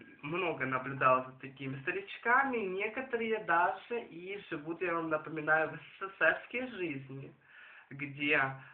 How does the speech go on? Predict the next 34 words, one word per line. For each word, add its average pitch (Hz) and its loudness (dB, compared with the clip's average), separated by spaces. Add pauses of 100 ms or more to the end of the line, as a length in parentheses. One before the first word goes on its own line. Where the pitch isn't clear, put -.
в 147 -10
двадцатом 226 0
столетии 147 -2
это 311 -2
уже 139 -4
как 123 -2
бы 120 -4 (200)
не, 262 -6
не 214 -2
в - -12
закон, - -6 (160)
не, 190 0
не 190 -4
в 190 -6
счет. - -10 (760)
Да, 233 6
вот, 262 0
например, 160 -2 (260)
мы 156 2
все 135 -6
всегда 127 0
знаем, 196 4
что 160 -4
нужно 151 -2
в - -16
троллейбусе, 143 -4
в 131 -8
трамвае, 156 4
в 131 -6
маршрутке 160 -2
уступать 214 2
старшим 156 2
место, 113 -8
да? 123 2